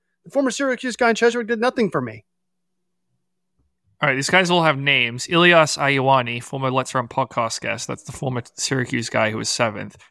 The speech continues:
Speaker 2: Jamal Yimmer is his name. Ninth place. Yeah, no, I, he, he was a good, I think you look at that,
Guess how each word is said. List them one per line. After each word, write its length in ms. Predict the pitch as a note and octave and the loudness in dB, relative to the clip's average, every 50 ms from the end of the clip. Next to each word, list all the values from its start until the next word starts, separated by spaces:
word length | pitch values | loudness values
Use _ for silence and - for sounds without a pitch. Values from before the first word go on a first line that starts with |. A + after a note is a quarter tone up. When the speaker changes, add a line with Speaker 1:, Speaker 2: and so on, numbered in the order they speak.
| _ - | _ -4
Speaker 2:
Jamal 500 | C3 - D3+ D3+ D#3 E3 E3+ E3+ F3 E3 | 2 2 4 4 6 6 6 6 4 2
Yimmer 440 | C#3+ C3 B2 A#2 A2+ A2+ A#2 C#3+ - _ _ _ _ _ _ _ - | 2 0 -2 -2 -2 -2 -4 -4 -6 _ _ _ _ _ _ _ -2
is 520 | C3 C3 B2 A#2+ A#2+ A#2+ A#2 - - - _ _ _ _ _ _ _ _ _ _ _ _ _ _ _ _ _ _ _ _ _ | 0 0 2 0 -2 -4 -6 -8 -10 -12 _ _ _ _ _ _ _ _ _ _ _ _ _ _ _ _ _ _ _ _ _
his 220 | - C3+ B2+ A2+ B2+ | -2 -2 -2 0 2
name. 400 | B2+ A#2 A2 G#2+ G#2+ B2+ C#3+ _ _ _ _ _ _ _ _ _ _ - - - _ _ _ _ _ _ _ _ - | 2 2 2 2 -2 -4 -6 _ _ _ _ _ _ _ _ _ _ -20 -20 -20 _ _ _ _ _ _ _ _ -2
Ninth 340 | D3 C#3+ C#3+ C#3 C#3 - - | 2 4 4 4 2 -2 -4
place. 380 | - C3 A#2+ A2+ A2+ - - _ - | -4 -2 -2 -2 -2 -4 -8 _ 0
Yeah, 160 | - C#4+ D4+ | 4 4 6
no, 160 | G#3 A#3 D4 B3+ | 8 6 6 6
I, 160 | F#3+ A3+ C#4 | 6 2 2
he, 300 | G#3 G3+ G#3 B3+ D4+ C#4+ | 2 2 2 2 2 2
he 140 | - A3+ A#3+ | 0 -2 -2
was 100 | C#4 B3 | 0 2
a 60 | C4+ | 2
good, 300 | A#3 G3 A3+ D4 C#4 A3+ - | 0 0 0 -2 -2 -2 0
I 100 | G3 G#3+ | 0 0
think 320 | G#3+ - D#4+ C#4+ - - _ _ _ _ _ _ | 2 0 -2 -2 -4 -10 _ _ _ _ _ _
you 160 | - G#3+ G#3 G3+ | -2 0 2 4
look 180 | G#3+ A3 - | 4 2 2
at 100 | C4+ A#3 | 0 2
that, 280 | B3+ A#3+ B3+ C4 A#3+ | 4 4 4 4 2